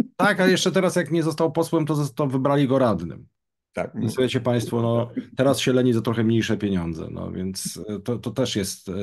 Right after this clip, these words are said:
Speaker 1: no, no, właśnie wszyscy właśnie, e, e, Roman Giertych napisał, że to jest po prostu nieludzki kraj, w którym wsadzają ludzi do więzień za jeżdżenie kabrioletem,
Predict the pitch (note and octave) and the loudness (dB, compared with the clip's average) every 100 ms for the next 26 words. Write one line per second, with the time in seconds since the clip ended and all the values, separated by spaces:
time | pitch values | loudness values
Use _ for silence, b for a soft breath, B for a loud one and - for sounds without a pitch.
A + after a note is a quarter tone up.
0 | G2 G2 G2 F#2+ F#2+ F2+ B B B _ | -2 -2 0 0 0 -2 B B B _
1 | F#2+ G2 F#2 G#2+ G#2+ - A2+ A#2 G#2+ G#2 | -6 -4 -2 -2 -4 -6 -6 -2 -2 -2
2 | G#2+ G#2 G2 F#2+ G2+ G2 - _ _ _ | -2 -2 -4 -6 -6 -6 -10 _ _ _
3 | G#2+ G#2+ G2 G2+ G2+ G2+ F#2+ F#2 - A2 | -8 -6 -4 -4 -6 -6 -6 -6 -2 0
4 | A2 G#2 A2+ F#2+ G#2 F#2+ G#2 G#2 G2+ F#2 | 0 0 -2 -2 -4 -4 -6 -2 -2 -4
5 | F#2+ G2 F#2+ - G#2 F#2+ F#2+ G2+ G2 G2 | -4 -2 -4 -6 -10 -8 -6 -4 0 0
6 | G#2+ G#2 - F#2+ - G#2 G#2 - G#2 F#2+ | 0 -4 -8 -6 -4 -2 -4 -4 -2 0
7 | F#2 G2 F2+ b b - A2 F#2 G2+ G2 | 2 0 -4 b b -6 -2 2 2 4
8 | F#2+ F#2 F#2 F#2 F#2 F#2+ F#2 F#2 F2 F2+ | 2 2 0 0 2 2 2 2 0 0
9 | F2+ E2 F#2 F#2 F2+ E2+ F#2 F2+ D#2+ - | -2 -2 -2 -2 -4 -4 -2 -2 -6 -10
10 | F2+ | -14